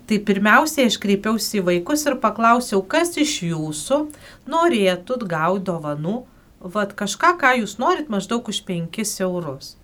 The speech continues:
Ir vaikinų atsiliepė dvidešimt trys, iš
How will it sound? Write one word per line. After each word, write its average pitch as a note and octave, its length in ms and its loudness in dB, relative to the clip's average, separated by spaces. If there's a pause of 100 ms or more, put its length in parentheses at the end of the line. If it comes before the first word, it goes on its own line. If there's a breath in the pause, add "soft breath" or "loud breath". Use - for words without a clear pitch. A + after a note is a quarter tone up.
(320 soft breath)
Ir G3+ 400 2
vaikinų G3+ 540 0
atsiliepė G#3+ 560 0 (180)
dvidešimt F3 840 -4 (280)
trys, D#3 400 -4
iš F#3+ 140 -8